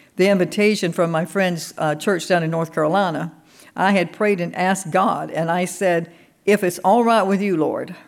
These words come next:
I would love to minister to some people I could see." You know, I ha-, I'd been going through this for almost a year, and I hadn't been able to. I thought about having David and maybe have a couple of friends to come sit in the studio while I ministered, but I never did. It was me and Kevin,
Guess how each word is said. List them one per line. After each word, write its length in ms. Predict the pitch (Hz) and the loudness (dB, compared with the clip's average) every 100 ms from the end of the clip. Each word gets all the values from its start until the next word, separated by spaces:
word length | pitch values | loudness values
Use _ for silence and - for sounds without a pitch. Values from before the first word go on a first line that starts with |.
| _ _ _ _ _ _ - | _ _ _ _ _ _ -8
I 120 | - 180 | -2 0
would 140 | 175 | 2
love 260 | 190 214 220 | 4 2 2
to 100 | 190 | 2
minister 380 | 196 190 175 | 2 0 -4
to 40 | 156 | -6
some 220 | - 156 | -4 -2
people 340 | - 185 165 | -2 -2 -2
I 60 | 151 | -2
could 160 | 151 147 | -4 -8
see." 400 | - 135 - 160 _ _ _ _ _ _ _ _ _ _ - | -8 -8 -10 -18 _ _ _ _ _ _ _ _ _ _ -6
You 140 | 165 | -4
know, 120 | 156 - | -2 0
I 160 | 180 202 | 2 2
ha-, 220 | 185 123 | 2 0
I'd 160 | 165 | -2
been 160 | 165 180 | -2 -2
going 220 | 196 202 | 0 0
through 160 | 202 175 | 2 2
this 180 | 180 - | 0 0
for 80 | |
almost 280 | 180 175 170 | 0 0 -2
a 40 | 160 | -4
year, 380 | 151 135 180 - _ _ _ _ | -4 -4 -6 -10 _ _ _ _
and 180 | - 165 | -2 0
I 60 | 165 | 2
hadn't 260 | 185 175 | 2 2
been 160 | 165 170 | 0 0
able 300 | 165 151 151 151 | 0 0 -4 -2
to. 380 | 156 147 143 - - - | -2 0 -4 -10 -12 -8
I 80 | |
thought 300 | 156 185 190 | -2 2 4
about 340 | 208 190 175 180 | 4 2 2 2
having 300 | 170 175 160 | 0 0 2
David 320 | 160 165 165 | 2 2 0
and 60 | 156 | 0
maybe 200 | 165 165 | 0 0
have 180 | 170 | -2
a 60 | 156 | -2
couple 240 | 185 170 | -4 -4
of 80 | 151 | -2
friends 220 | 165 170 | -2 -2
to 80 | 165 | -2
come 240 | 156 160 151 | -4 -4 -2
sit 160 | 185 | -2
in 60 | - | -2
the 60 | |
studio 380 | 143 185 185 175 | -2 -2 2 2
while 220 | 170 170 | 2 2
I 80 | 160 | 2
ministered, 500 | 156 165 170 170 170 | 2 2 0 -2 0
but 100 | 160 156 | 2 2
I 80 | |
never 260 | 156 156 160 | 2 2 0
did. 260 | 160 156 147 | 2 2 2
It 120 | 156 | 0
was 180 | 156 156 | 0 2
me 300 | 165 170 165 | 0 0 0
and 160 | 165 | -2
Kevin, 480 | 190 170 - - | -2 -2 -2 -8